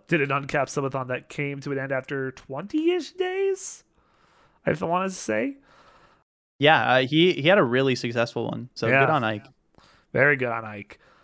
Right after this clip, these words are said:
Speaker 1: Uh, so yeah, po-, possibility of the future. Who knows? A lot of pre-, a lot of prep work definitely goes into that, though.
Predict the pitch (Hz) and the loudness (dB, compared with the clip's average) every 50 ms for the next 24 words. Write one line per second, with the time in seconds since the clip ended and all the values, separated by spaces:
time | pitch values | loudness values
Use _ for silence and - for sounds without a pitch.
0 | _ _ _ _ _ _ _ _ - 110 110 107 104 104 117 - 104 113 147 170 | _ _ _ _ _ _ _ _ -4 -2 -2 -2 -2 -4 -6 -4 0 2 2 2
1 | - - 151 170 - - - 165 190 220 214 - 202 151 175 208 220 220 214 214 | 4 4 2 2 2 2 4 4 6 6 4 2 0 2 4 4 6 6 4 4
2 | 208 196 208 196 - 180 190 214 202 - - 139 117 - - _ _ _ - 127 | 2 2 0 -2 -2 -2 -2 -2 -2 -4 -4 -4 -6 -8 -14 _ _ _ -8 -4
3 | 131 156 175 190 196 180 151 117 127 165 185 165 117 120 - - - - - - | -4 -2 -2 -4 -6 -6 -6 -6 -8 -8 -10 -12 -16 -18 -18 -16 -14 -14 -14 -16
4 | _ _ _ _ _ _ _ _ _ _ _ _ _ _ _ _ _ _ _ _ | _ _ _ _ _ _ _ _ _ _ _ _ _ _ _ _ _ _ _ _
5 | _ _ _ _ _ _ - 110 113 120 135 131 - - - - 135 147 175 196 | _ _ _ _ _ _ -4 0 2 2 2 0 -2 -6 -4 0 4 6 6 6
6 | 202 196 - 196 190 180 - 170 143 - 165 156 139 151 147 139 139 135 127 127 | 6 4 2 0 0 0 0 -2 -2 -2 -2 -2 -2 -2 -4 -2 -2 -4 -4 -4
7 | 131 123 123 - 117 113 110 110 110 - 113 107 104 - | -8 -12 -12 -14 -14 -14 -14 -14 -14 -14 -14 -14 -14 -16